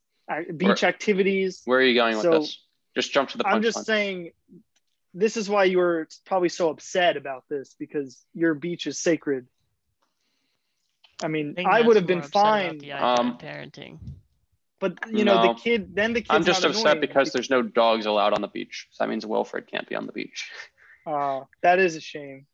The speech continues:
Speaker 2: We're, we're,
Speaker 1: But
Speaker 2: we
Speaker 1: you
Speaker 2: are
Speaker 1: should
Speaker 2: not
Speaker 1: have been
Speaker 2: living in
Speaker 1: grateful.
Speaker 2: enlightened, we are not living in enlightened times.
Speaker 1: If that kid wasn't on, on his
Speaker 2: The
Speaker 1: iPad,
Speaker 2: beach, I
Speaker 1: you'd
Speaker 2: wouldn't
Speaker 1: be
Speaker 2: care.
Speaker 1: screaming, running around, annoying you. You'd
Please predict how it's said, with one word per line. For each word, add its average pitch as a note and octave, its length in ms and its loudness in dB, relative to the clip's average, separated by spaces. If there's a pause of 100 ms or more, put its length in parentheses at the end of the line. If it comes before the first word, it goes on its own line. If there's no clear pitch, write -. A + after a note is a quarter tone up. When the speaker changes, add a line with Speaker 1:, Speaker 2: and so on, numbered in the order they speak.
(480)
Speaker 2:
We're, G#2+ 260 -4
we're, A2+ 260 -2
Speaker 1:
But F3+ 120 2
Speaker 2:
we - 80 -2
Speaker 1:
you - 80 4
Speaker 2:
are B3 40 4
Speaker 1:
should - 100 2
Speaker 2:
not - 100 4
Speaker 1:
have A3 80 2
been - 0 -
Speaker 2:
living - 240 2
in G3+ 80 2
Speaker 1:
grateful. G#2 140 0
Speaker 2:
enlightened, - 400 -2 (340)
we A#2+ 80 0
are A#2+ 60 2
not A#2+ 260 2
living A#2 240 2
in G#2+ 80 0
enlightened G#2+ 560 -4
times. G2+ 460 -6 (640)
Speaker 1:
If F3 160 -8
that A#3 180 2
kid C4 220 2
wasn't G3+ 340 2
on, F3 300 -2 (400)
on E3+ 520 -4 (500)
his E3 200 2
Speaker 2:
The F3 60 4
Speaker 1:
iPad, E3+ 100 6
Speaker 2:
beach, D#3+ 160 4
I C#3+ 220 2
Speaker 1:
you'd G#2 80 0
Speaker 2:
wouldn't A2 180 0
Speaker 1:
be F#3 60 -2
Speaker 2:
care. A2 120 0
Speaker 1:
screaming, F#3+ 540 -2
running F3+ 320 -2
around, E3+ 720 -2 (140)
annoying E3+ 540 -2
you. E3 240 4
You'd F3 240 -2